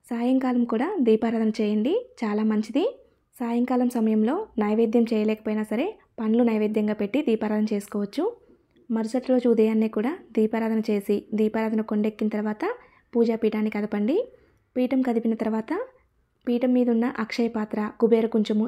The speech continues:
ఇవి రెండు కూడా మందిరంలో పెట్టేసుకోవచ్చు. అమ్మవారి ఫోటో, విగ్రహాలు ఇవన్నీ కూడా మందిరంలో పెట్టేసుకోవచ్చు. రాగి చెంబులోని నీటిని ఇల్లంతా ఒకసారి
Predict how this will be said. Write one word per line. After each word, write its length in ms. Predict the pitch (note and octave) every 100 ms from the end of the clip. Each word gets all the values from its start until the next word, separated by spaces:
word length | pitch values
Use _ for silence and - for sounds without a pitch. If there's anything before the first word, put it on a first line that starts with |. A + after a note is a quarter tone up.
| A#3
ఇవి 100 | A3
రెండు 160 | A3 A3 A#3+
కూడా 140 | B3+ G#4 - _ -
మందిరంలో 400 | A3 A3 A3+ A3 A3
పెట్టేసుకోవచ్చు. 640 | G#3+ G#3+ G#3+ G#3+ G#3 - B4 - _ _ A3+
అమ్మవారి 380 | A3 A#3 A#3 A3+
ఫోటో, 220 | A3 A3 G#3+ A3
విగ్రహాలు 460 | A3+ A3 A3 A3 A3 A3+
ఇవన్నీ 260 | A3 A3 A3
కూడా 140 | A3 C4+ A#3+
మందిరంలో 360 | G#3 G#3+ G#3+ G#3+
పెట్టేసుకోవచ్చు. 580 | G3+ G3+ - G3+ G3+ F4+ B4 - _ _ _ _ -
రాగి 220 | A#3+ A#3+ C4
చెంబులోని 400 | C4 B3 A#3+ A#3 A3+
నీటిని 320 | A3 A3 C4+ G#4 - A3+
ఇల్లంతా 360 | A3 A3+ A3 C4 -
ఒకసారి 280 | A3 A3